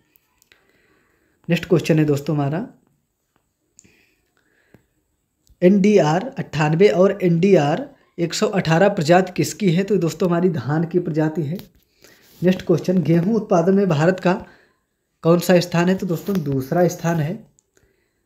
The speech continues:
धान में भी दूसरा है और गेहूं उत्पादन में भी दूसरा है दोस्तों। नेक्स्ट क्वेश्चन है, गेहूं में गुणसूत्रों की संख्या बहुत बार पूछा जाता है दोस्तों। तो दोस्तों अगर टू एन पूछ रहा है तो ब-, बयालीस होते हैं और थ्री एन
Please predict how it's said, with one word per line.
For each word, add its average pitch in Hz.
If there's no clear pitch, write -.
धान 147
में 156
भी 170
दूसरा 180
है 196
और 214
गेहूं 170
उत्पादन 147
में 143
भी 214
दूसरा 151
है 131
दोस्तों। 131
नेक्स्ट 190
क्वेश्चन 165
है, 175
गेहूं 175
में 214
गुणसूत्रों 175
की 196
संख्या 165
बहुत 170
बार 156
पूछा 165
जाता 156
है 151
दोस्तों। 147
तो 160
दोस्तों 165
अगर 196
टू 160
एन 190
पूछ 190
रहा 175
है 185
तो 190
ब-, 160
बयालीस 151
होते 165
हैं 180
और 185
थ्री 202
एन 196